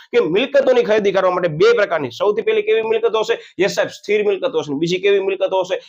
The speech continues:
સાહેબ, ચાલુ મિલકતો હશે. એટલે ત્રણ મુદ્દા થઈ ગયા ક્લિયર? ઓકે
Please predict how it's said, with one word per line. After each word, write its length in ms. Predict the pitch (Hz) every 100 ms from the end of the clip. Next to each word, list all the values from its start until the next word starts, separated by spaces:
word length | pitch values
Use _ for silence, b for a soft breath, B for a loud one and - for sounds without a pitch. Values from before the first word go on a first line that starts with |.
| B
સાહેબ, 200 | 180 175
ચાલુ 340 | - 156 165
મિલકતો 440 | 147 147 - 131 123
હશે. 280 | 135 -
એટલે 360 | 117 _ 147 160
ત્રણ 200 | 160 151
મુદ્દા 260 | 160 160 160
થઈ 120 | 170
ગયા 120 | 170
ક્લિયર? 200 | 160 185 -
ઓકે 220 | 175